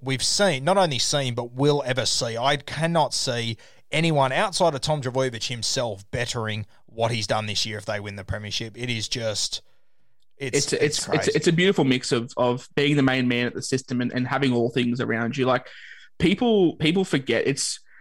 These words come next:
Speaker 2: obviously Turbo gets the spoils, but Kieran Foran in his day was a New Zealand six, uh, the Australian thirteen, the Australian seven. Like, there, there is quality around him, and, and they don't get the highlights, uh, but Turbo definitely finishes off. He makes Jason Saab look a much better footballer.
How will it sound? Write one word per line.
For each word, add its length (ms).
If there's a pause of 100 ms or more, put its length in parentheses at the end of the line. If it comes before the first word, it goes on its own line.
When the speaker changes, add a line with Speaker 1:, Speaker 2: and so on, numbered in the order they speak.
(320)
Speaker 2:
obviously 280
Turbo 240
gets 200
the 100
spoils, 460
but 300 (140)
Kieran 220
Foran 360
in 80
his 160
day 140
was 160
a 20
New 120
Zealand 260
six, 440 (280)
uh, 200
the 120
Australian 400
thirteen, 640 (240)
the 280
Australian 420
seven. 520 (400)
Like, 160
there, 320
there 160
is 80
quality 380
around 320
him, 180
and, 120
and 100
they 60
don't 180
get 160
the 60
highlights, 640 (280)
uh, 120
but 120
Turbo 220
definitely 300
finishes 280
off. 140
He 80
makes 280
Jason 360
Saab 240
look 140
a 20
much 200
better 120
footballer. 460